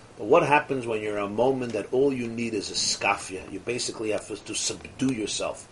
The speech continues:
You have to say no to yourself. If a person, for example, has a tremendous craving to something that's immoral, and every one of us knows that in the best of situations, the best of people,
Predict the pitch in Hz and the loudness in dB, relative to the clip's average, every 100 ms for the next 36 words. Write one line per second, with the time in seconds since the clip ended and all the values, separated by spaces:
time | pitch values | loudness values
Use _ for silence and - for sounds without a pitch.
0 | - - - 107 117 - - 110 98 101 | -20 -18 -8 -4 -4 -2 0 2 0 -2
1 | 101 113 101 110 92 - - 55 - - | 2 4 2 -4 -6 -4 -6 -6 -10 -20
2 | - - - 104 - 139 - - 117 101 | -12 -12 -8 -8 2 4 4 2 0 -2
3 | 123 123 117 104 113 113 107 - 110 104 | -2 -2 -4 -2 -2 -2 -4 -6 -6 -4
4 | 117 117 113 - - 113 113 110 107 101 | -6 -4 -6 -6 -8 -4 -2 -2 -6 -8
5 | 101 - 101 92 98 87 - - 110 101 | -8 -8 -8 -6 -8 -6 -8 -6 -6 -2
6 | 101 98 87 - - - - - - 107 | -2 -2 -4 -10 -20 -20 -20 -20 -12 2
7 | 139 147 156 139 156 135 117 - 120 135 | 4 6 4 6 6 6 2 0 4 6
8 | 160 165 - - - - - - 95 98 | 6 4 -2 -8 -20 -20 -18 -8 -4 -4
9 | 87 - - - - 151 - 143 - 127 | -6 -4 8 8 8 2 0 -2 0 2
10 | 120 113 117 95 95 - 165 - 143 - | 2 0 -4 -6 -4 8 8 8 2 -2
11 | 131 113 - 101 | -6 -6 -4 -6